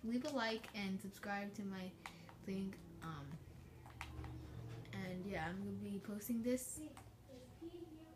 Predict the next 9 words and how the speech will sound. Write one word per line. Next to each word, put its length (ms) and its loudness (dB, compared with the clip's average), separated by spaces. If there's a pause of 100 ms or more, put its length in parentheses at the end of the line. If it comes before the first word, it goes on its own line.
(380)
right 160 0 (180)
now. 200 2 (1800)
Right 140 6
now 180 6
it's 140 0 (100)
eight 220 10 (180)
fifteen, 840 4
I 40 0
think. 280 0